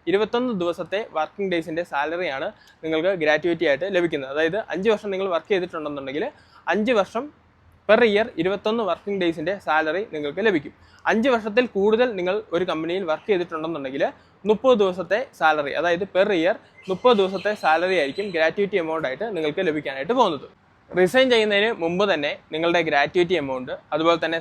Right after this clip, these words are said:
സാലറി കമ്മീഷൻ ബോണസ് ഉണ്ടെങ്കിൽ അത്, പിന്നെ നിങ്ങൾക്ക് എന്തെങ്കിലും ആനുവൽ ലീവോ കാര്യങ്ങളൊക്കെ പെൻഡിങ് ഉണ്ടെന്നുണ്ടെങ്കിൽ അതിൻ്റെ സാലറി, പിന്നെ നിങ്ങളുടെ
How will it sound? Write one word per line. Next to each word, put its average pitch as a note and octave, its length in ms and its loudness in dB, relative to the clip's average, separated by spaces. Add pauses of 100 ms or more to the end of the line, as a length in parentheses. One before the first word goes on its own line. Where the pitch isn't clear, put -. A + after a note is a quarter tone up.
സാലറി D#3+ 400 2
കമ്മീഷൻ D3+ 420 -8
ബോണസ് D3+ 320 -2
ഉണ്ടെങ്കിൽ C#3+ 320 -4
അത്, C#3 120 -2 (280)
പിന്നെ F#3 220 0
നിങ്ങൾക്ക് F3 300 -2
എന്തെങ്കിലും E3+ 300 -2 (120)
ആനുവൽ E3 280 -2
ലീവോ E3 280 -2
കാര്യങ്ങളൊക്കെ D3+ 500 -6
പെൻഡിങ് D#3 340 -6
ഉണ്ടെന്നുണ്ടെങ്കിൽ C#3+ 520 -8 (320)
അതിൻ്റെ E3 280 -4
സാലറി, C3+ 340 -2 (180)
പിന്നെ D#3+ 200 -4
നിങ്ങളുടെ D#3 240 -6